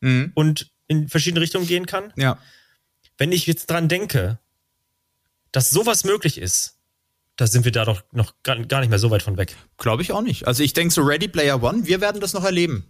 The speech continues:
Speaker 2: Ja.
Speaker 1: Dass es tatsächlich so wird, wie es in dem Film dargestellt ist. Ich
Speaker 2: Sowas
Speaker 1: denk, wir
Speaker 2: gibt
Speaker 1: werden
Speaker 2: es
Speaker 1: das
Speaker 2: ja
Speaker 1: noch erleben.
Speaker 2: tatsächlich schon.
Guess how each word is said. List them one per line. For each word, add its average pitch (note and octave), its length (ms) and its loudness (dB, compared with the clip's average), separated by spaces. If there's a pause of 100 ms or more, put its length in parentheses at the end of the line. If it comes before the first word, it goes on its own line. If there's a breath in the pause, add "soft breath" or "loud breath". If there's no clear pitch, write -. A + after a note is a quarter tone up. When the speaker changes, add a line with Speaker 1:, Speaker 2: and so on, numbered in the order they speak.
(460)
Speaker 2:
Ja. B2 220 -2
Speaker 1:
Dass C3 180 0
es C#3+ 100 0
tatsächlich D3+ 600 2
so C#3 240 2
wird, C3 260 0
wie B2+ 220 2
es B2+ 100 2
in B2+ 140 2
dem B2+ 160 0
Film A#2 260 2
dargestellt G2+ 560 0
ist. F#2 100 -4
Ich A2+ 100 -2
Speaker 2:
Sowas D3+ 200 4
Speaker 1:
denk, E3+ 40 2
wir F3+ 60 2
Speaker 2:
gibt F3 100 2
Speaker 1:
werden F#3+ 80 0
Speaker 2:
es F#3+ 60 2
Speaker 1:
das - 60 2
Speaker 2:
ja A#2 60 2
Speaker 1:
noch A2 80 0
erleben. - 140 0
Speaker 2:
tatsächlich A#2+ 320 2
schon. F3 300 0